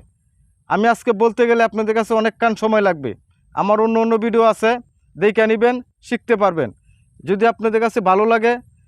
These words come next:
আমার চ্যানেলটা সাবস্ক্রাইব করে রাখবেন। এরম ঔষধি গাছ আপনারা দেখতে পারবেন। আমি ঔষধি গাছেরই সবসময় বাগান করি, ঔষধি গাছকে আমি ভালোবাসি, নিজে আমি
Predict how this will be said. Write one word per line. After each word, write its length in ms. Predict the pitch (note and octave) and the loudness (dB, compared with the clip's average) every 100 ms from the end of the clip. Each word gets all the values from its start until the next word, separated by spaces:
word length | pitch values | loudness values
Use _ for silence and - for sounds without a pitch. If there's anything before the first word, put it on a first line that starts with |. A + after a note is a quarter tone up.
| _ | _
আমার 220 | - F#3+ G#3 | -4 -2 0
চ্যানেলটা 400 | G#3+ G#3+ G#3+ A3+ | 0 0 0 0
সাবস্ক্রাইব 380 | A#3+ - A3 A3 | -2 -2 -2 0
করে 200 | G3+ G#3+ | 0 2
রাখবেন। 340 | G3+ F#3 D3 A2 - _ _ _ | 2 0 -2 -6 -8 _ _ _
এরম 240 | F#3+ A3 A3 | 0 2 2
ঔষধি 380 | A3+ - A#3 A#3 | 0 0 -2 2
গাছ 280 | G#3+ F#3 - _ _ _ | 4 2 0 _ _ _
আপনারা 340 | E3+ - G3+ G#3 | -6 -2 0 2
দেখতে 320 | G#3+ - G#3+ | 0 0 0
পারবেন। 340 | F#3 F3 C#3+ A#2 _ _ _ _ - | 0 0 -2 -6 _ _ _ _ -4
আমি 180 | E3+ G#3+ | 0 2
ঔষধি 380 | A3 - A3+ A3+ | 2 0 -2 0
গাছেরই 400 | A3+ A#3 A3 A#3+ C4 _ _ _ - | 0 0 -2 -4 -8 _ _ _ -6
সবসময় 420 | G#3 - A3+ A3 | -6 -2 -2 0
বাগান 220 | G#3 G3+ F#3+ | 0 0 -2
করি, 240 | E3+ C#3 - _ _ _ | -4 -4 -8 _ _ _
ঔষধি 420 | F#3+ G3+ - A3+ A3 | -2 0 -2 -4 0
গাছকে 280 | A3 - A3 | 0 0 -2
আমি 140 | A3 | 0
ভালোবাসি, 500 | F3 F#3 F#3 E3+ - G2 - _ _ | 2 2 0 -2 -6 -14 -16 _ _
নিজে 220 | E3 F#3+ A3+ | -6 0 2
আমি 180 | G#3+ | 2